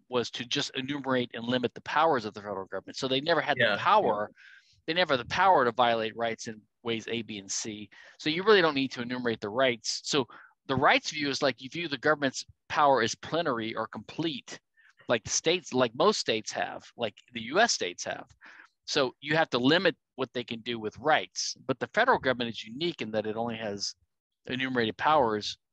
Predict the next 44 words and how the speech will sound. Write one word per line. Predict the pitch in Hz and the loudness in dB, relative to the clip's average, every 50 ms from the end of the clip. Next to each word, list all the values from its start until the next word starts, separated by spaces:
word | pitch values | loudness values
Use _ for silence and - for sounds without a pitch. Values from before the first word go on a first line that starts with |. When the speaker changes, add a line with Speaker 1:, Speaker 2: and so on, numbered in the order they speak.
| _ _ _ _ | _ _ _ _
Speaker 1:
But | - 135 117 - _ _ _ _ _ _ _ _ _ _ _ _ _ _ _ _ _ _ - - - | 0 2 2 0 _ _ _ _ _ _ _ _ _ _ _ _ _ _ _ _ _ _ -10 -4 0
anyway, | 185 165 131 110 - _ _ _ _ _ _ - | 2 2 2 0 -2 _ _ _ _ _ _ -4
the | 143 | -4
point | - - 180 180 175 | 0 2 4 4 6
Speaker 2:
I'll | 165 | 6
Speaker 1:
is | 160 180 190 190 | 6 6 6 4
Speaker 2:
pause | 180 160 | 4 4
there. | 156 147 127 117 - - - - | 4 4 4 4 2 0 -2 -2
I'll, | 127 127 120 120 | 0 0 0 0
well, | 131 131 123 123 | 0 -2 0 0
go | - 143 | 0 2
ahead. | 131 123 | 2 2
Speaker 1:
Yeah. | 117 - - | 2 0 -4
Speaker 2:
You | - - 131 139 | -12 -12 -12 -8
go. | 131 123 113 117 - - _ _ _ _ - | -6 -4 -4 -4 -6 -12 _ _ _ _ -4
I, | - 139 - | -2 -2 0
Speaker 1:
I'm | - 165 185 | 2 4 4
Speaker 2:
I | 151 | 4
Speaker 1:
just | 156 170 175 | 4 2 2
Speaker 2:
will | |
Speaker 1:
gonna | 175 165 151 | 2 4 4
say | - 196 196 | 6 6 6
Speaker 2:
in- | 180 | 6
Speaker 1:
that | 170 165 151 156 | 4 2 2 0
the, | 151 - _ _ _ _ - - 147 170 | -4 -6 _ _ _ _ -20 -20 -8 -2
the, | 151 165 151 151 | 0 0 0 0
the, | - - - 156 - | -2 -6 -6 -4 -4
I'm | - 175 | -4 -2
just | 185 208 196 - | -2 -2 -2 -2
gonna | 196 | -2
say | - - 208 190 | 0 2 2 2
that | 156 151 139 | 2 0 -2
the | 139 | -4
way | 131 131 170 190 202 208 | -2 0 2 2 2 2
we | 202 180 180 165 | 0 -4 -8 -10
view | 143 - 156 175 175 165 151 | -10 -10 -12 -10 -10 -10 -4
rights | 131 139 156 160 170 170 151 - - - - - - - - - - - - - - _ _ _ _ _ _ _ _ - _ _ _ - | 0 2 4 4 2 0 -2 -6 -6 -6 -6 -8 -10 -14 -16 -18 -16 -14 -14 -16 -16 _ _ _ _ _ _ _ _ -20 _ _ _ -2
is | 143 143 139 135 131 131 123 - - - - _ _ _ _ _ _ _ - | 2 4 6 6 4 2 -2 -6 -10 -12 -14 _ _ _ _ _ _ _ -2
things | 160 175 180 175 156 - - | 0 0 0 -4 -8 -6 -2
that | 151 147 135 - _ | 0 0 0 -2 _
the | - 123 | -4 -2
government | 120 143 151 147 139 131 123 | 0 2 0 0 0 -4 -8
shouldn't | - - 156 147 131 127 | -6 -8 -8 -8 -8 -6
invade, | 120 113 113 127 156 165 156 131 120 120 120 - | -8 -6 -2 0 2 4 4 2 2 0 -4 -8